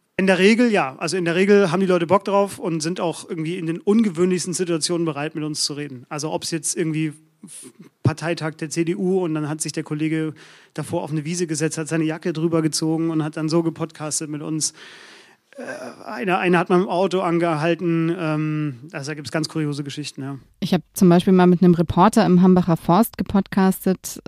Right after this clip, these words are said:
Speaker 2: Äh, der hatte erstens kein Gerät dabei, um sich aufzunehmen, also kein zweites Handy. Das musste er sich dann von Aktivisten ausleihen. Und dann war der Empfang mitten im Wald so schlecht, dass er in ein Baumhaus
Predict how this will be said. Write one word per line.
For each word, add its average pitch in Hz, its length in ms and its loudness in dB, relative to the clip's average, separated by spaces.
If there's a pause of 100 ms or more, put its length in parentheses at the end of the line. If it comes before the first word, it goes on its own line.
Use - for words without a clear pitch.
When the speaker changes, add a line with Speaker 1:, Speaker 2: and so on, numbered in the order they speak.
(160)
Speaker 2:
Äh, - 160 -10
der 170 180 2
hatte 170 180 0
erstens - 600 2 (120)
kein 170 300 4
Gerät 160 360 2
dabei, 185 280 4
um 165 80 2
sich 170 240 -2
aufzunehmen, 170 600 4
also 160 140 -2
kein 165 200 0
zweites 160 420 -2
Handy. 202 380 8 (440)
Das - 160 -6
musste 180 240 0
er 170 80 2
sich 170 140 0
dann 160 380 2 (100)
von - 180 -4
Aktivisten 170 840 0 (100)
ausleihen. 170 720 2 (540)
Und 170 100 2
dann 185 320 4
war 175 160 4
der 180 100 4
Empfang 180 520 4
mitten 196 240 6
im 180 120 2
Wald 180 200 4
so 196 120 4
schlecht, - 540 2
dass - 160 -4
er 180 140 -2
in 180 80 0
ein 175 200 2
Baumhaus 175 720 4